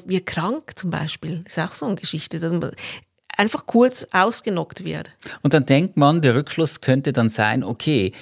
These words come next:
Speaker 2: es geht mir schlechter,
Speaker 1: Mhm.
Speaker 2: also ist mein Entscheid schlecht gewesen.
Speaker 1: Ja.
Speaker 2: Also ist mein Weg schlecht,
Speaker 1: Ja.
Speaker 2: also bin ich auf dem falschen Dampfer.
Speaker 1: Ja.
Speaker 2: Das ist eben nicht so.
Speaker 1: Nein.
Speaker 2: <laughs> Wir sehen's grad bei ganz vielen Kunden,
Speaker 1: Mhm.
Speaker 2: ähm, die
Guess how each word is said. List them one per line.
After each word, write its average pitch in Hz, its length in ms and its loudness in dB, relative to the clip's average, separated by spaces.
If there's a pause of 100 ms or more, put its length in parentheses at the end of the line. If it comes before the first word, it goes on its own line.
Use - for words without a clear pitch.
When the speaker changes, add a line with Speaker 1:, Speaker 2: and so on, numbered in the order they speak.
(160)
Speaker 2:
es 127 140 0
geht 139 160 2
mir 117 140 6
schlechter, 131 640 2 (160)
Speaker 1:
Mhm. 196 140 2
Speaker 2:
also - 120 6
ist 147 140 2
mein 135 200 2
Entscheid 117 640 0
schlecht - 380 0
gewesen. 95 460 2
Speaker 1:
Ja. - 300 -20
Speaker 2:
Also 131 180 2
ist 151 120 -2
mein 131 220 2
Weg 123 220 2
schlecht, - 480 0
Speaker 1:
Ja. 175 80 4
Speaker 2:
also 120 140 2
bin 127 180 6
ich 139 160 2
auf 131 80 0
dem 131 100 2
falschen 110 360 2
Dampfer. 107 380 2
Speaker 1:
Ja. 180 120 4 (1040)
Speaker 2:
Das 113 180 -4
ist 139 140 -2
eben 135 200 4
nicht 98 220 0
so. 87 220 -4
Speaker 1:
Nein. 170 340 2 (160)
Speaker 2:
<laughs> - 240 2 (640)
Wir 135 100 8
sehen's 214 300 4
grad 156 360 2
bei 131 140 2
ganz 127 300 2
vielen 113 200 2
Kunden, 107 460 2
Speaker 1:
Mhm. 185 460 2
Speaker 2:
ähm, 120 360 4
die 123 280 0